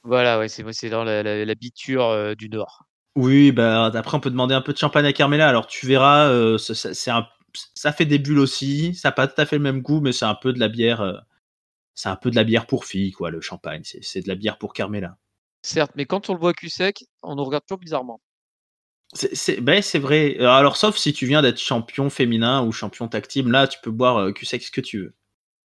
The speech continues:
Speaker 1: Ça, bah, ça marche. Bah, je vais me lance-, me lancer dans la division féminine, je pense.
Speaker 2: Ah, ben voilà, très bien. T'as une belle carrière. Euh, bah, attention quand même, hein. Euh, mets bien des, euh, ah, mince, j'ai raté ma blague parce que j'avais oublié le mot, comment on appelle ça, là, les, ah, les extensions de cheveux, hein. N'oublie pas les extensions.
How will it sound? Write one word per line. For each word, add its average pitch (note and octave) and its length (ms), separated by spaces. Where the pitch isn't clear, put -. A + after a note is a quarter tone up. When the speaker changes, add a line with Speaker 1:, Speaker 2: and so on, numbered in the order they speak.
Speaker 1:
Ça, B2+ 240
bah, A2+ 100
ça C#3+ 140
marche. B2 160
Bah, B2 100
je B2+ 160
vais - 20
me C#3 140
lance-, C#3 320
me C#3 60
lancer D3 240
dans C#3 80
la B2+ 80
division B2 260
féminine, A2+ 400
je G#2+ 60
pense. - 400
Speaker 2:
Ah, D#3 260
ben G#2 120
voilà, C3 280
très - 200
bien. A2 200
T'as A2 140
une G#2+ 260
belle D3+ 300
carrière. C#3 440
Euh, G2+ 320
bah, B2+ 120
attention F#3+ 360
quand E3+ 120
même, G#2+ 160
hein. A#2+ 240
Euh, A#2 420
mets D3+ 180
bien D#3+ 220
des, A#2 460
euh, G2+ 280
ah, A2+ 180
mince, G2+ 240
j'ai G#2 100
raté G2+ 220
ma A2 80
blague A#2+ 200
parce - 120
que A#2 80
j'avais A2 160
oublié A2 240
le G#2+ 60
mot, G#2 100
comment A2+ 160
on G2+ 60
appelle G#2+ 200
ça, G#2+ 180
là, F#2+ 100
les, F#2+ 280
ah, C3 200
les A#2 180
extensions C#3 460
de C3 60
cheveux, G2+ 340
hein. G2 100
N'oublie B2 220
pas C3+ 120
les A#2+ 140
extensions. A2 460